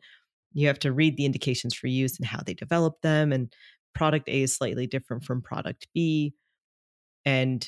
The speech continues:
perio, for example, periodontal disease, if you're looking at what is the accuracy, so it'd be like C E J to crestal bone,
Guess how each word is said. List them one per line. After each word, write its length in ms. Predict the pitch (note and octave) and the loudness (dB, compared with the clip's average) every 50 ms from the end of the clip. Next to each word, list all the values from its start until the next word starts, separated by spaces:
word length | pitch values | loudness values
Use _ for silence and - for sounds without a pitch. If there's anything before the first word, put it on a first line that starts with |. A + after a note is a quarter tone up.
| - _ _ _ - - | -12 _ _ _ -8 -2
perio, 680 | - F#3+ F#3+ F#3+ F#3+ F3 D3 C3 C3 C3+ D3+ E3+ F3 | 2 4 6 6 6 6 6 6 6 6 4 4 2
for 120 | - - | 2 0
example, 420 | C3+ C3 - - B2 C3 - C#3+ D3+ | -2 0 0 -2 -2 -2 -2 -2 -2
periodontal 520 | - E3+ C#3+ C#3+ C3 C3 C3 C3 C3 B2 | 0 2 0 2 0 0 0 0 -2 -2
disease, 540 | - B2+ - C3 C3 C#3 D#3 F3 E3+ - - - - - - _ - | -4 -4 -2 -2 0 2 2 0 0 -4 -8 -10 -18 -20 -16 _ -10
if 140 | C#3 - - | -6 -2 0
you're 120 | D3+ D3+ | 2 2
looking 340 | D3 D#3 D3 - D3+ C#3+ C3 | 2 2 2 2 0 0 0
at 280 | C3 C3 B2+ B2 B2 - _ _ _ _ _ _ _ _ _ _ _ _ _ _ _ _ _ _ - | 0 0 -2 -2 -6 -10 _ _ _ _ _ _ _ _ _ _ _ _ _ _ _ _ _ _ 2
what 160 | D#3 E3+ D#3 | 4 6 6
is 120 | D#3+ C#3+ | 6 4
the 140 | - C#3 A#2+ | 2 0 0
accuracy, 680 | C3 D3+ E3+ F3+ - D#3+ C#3+ B2+ A#2 - - B2+ C3+ C3+ | 0 0 -2 -2 0 0 0 0 0 0 0 0 -2 -2
so 140 | - D3 | 0 -2
it'd 120 | C#3+ C3+ - | -2 -2 -2
be 160 | - C#3 C3+ | -2 -2 -2
like 300 | B2 B2 B2+ - - - _ _ _ _ | 0 -2 -4 -6 -8 -12 _ _ _ _
C 220 | - - - E3 | -8 -4 -2 0
E 140 | D3 A2 D3 | 0 0 0
J 200 | C3+ - C3+ C3 C3 | 0 0 0 0 0
to 120 | - C#3+ | -2 -4
crestal 480 | - - - - - - - B2+ B2 - | -4 -4 -4 -4 -4 -4 -6 -4 -2 2
bone, 480 | E3+ F3+ F#3+ G3 G3+ G3 G3 G3 G3+ | 4 6 6 6 6 4 2 0 -2